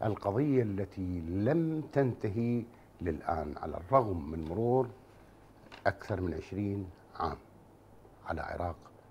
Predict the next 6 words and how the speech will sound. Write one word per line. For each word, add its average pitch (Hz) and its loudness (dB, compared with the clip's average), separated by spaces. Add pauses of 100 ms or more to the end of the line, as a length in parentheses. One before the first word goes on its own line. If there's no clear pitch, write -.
(120)
ما 82 2
بعد 76 -2
ألفين 80 -4
وثلاثة. - -2 (1800)
طبعًا، 113 8 (240)
صيفنا 135 8